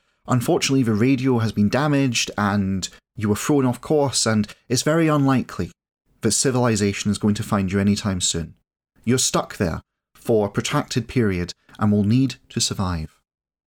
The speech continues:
Now, as you wade ashore with the others, someone points up at the cliffs,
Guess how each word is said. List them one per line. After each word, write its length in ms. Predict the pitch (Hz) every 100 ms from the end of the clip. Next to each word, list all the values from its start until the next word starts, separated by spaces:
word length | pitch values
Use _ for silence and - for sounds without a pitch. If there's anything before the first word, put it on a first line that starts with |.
| _ _ _ _ _ _ _ _ -
Now, 220 | 101 85 _ _ _ _ _ _ _ _ _ _ _ _ _ _ -
as 260 | 156 208 190
you 120 | 180
wade 340 | 123 165 165
ashore 400 | 156 - 139 135
with 140 | 123 117
the 120 | 101
others, 440 | 90 98 - - _ -
someone 300 | 123 135 110
points 320 | 131 127 131
up 140 | 120
at 60 | 131
the 80 | -
cliffs, 600 | - 104 - - -